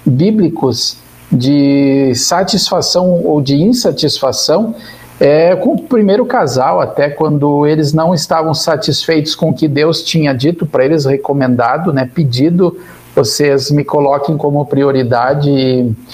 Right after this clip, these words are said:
e me obedeçam, né, não comam aquela árvore, o fruto da árvore, é, que não deve ser comido", e eles, é, trocaram Deus por outra coisa, né? E depois a gente vê na sequência os filhos deles,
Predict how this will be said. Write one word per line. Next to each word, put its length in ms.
e 640
me 160
obedeçam, 720
né, 220
não 420
comam 500
aquela 360
árvore, 460
o 100
fruto 400
da 160
árvore, 520
é, 240
que 160
não 240
deve 320
ser 300
comido", 500
e 120
eles, 540
é, 160
trocaram 640
Deus 260
por 180
outra 260
coisa, 360
né? 140
E 20
depois 260
a 40
gente 180
vê 120
na 120
sequência 720
os 280
filhos 560
deles, 480